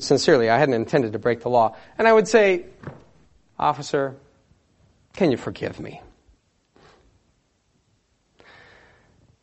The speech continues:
Every time. Every time, I was forgiven. Now, your God is not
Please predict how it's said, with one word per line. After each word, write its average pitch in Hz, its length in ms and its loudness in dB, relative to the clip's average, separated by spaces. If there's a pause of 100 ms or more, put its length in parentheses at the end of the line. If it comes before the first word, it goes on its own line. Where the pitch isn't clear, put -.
(160)
Every 98 360 -2
time. - 400 -12 (1500)
Every 180 380 2
time, 113 480 -8 (2000)
I 120 80 0
was 104 140 -4
forgiven. 98 440 -8 (2750)
Now, 214 120 6
your 262 220 6
God 285 320 4
is 254 120 -2
not 240 460 2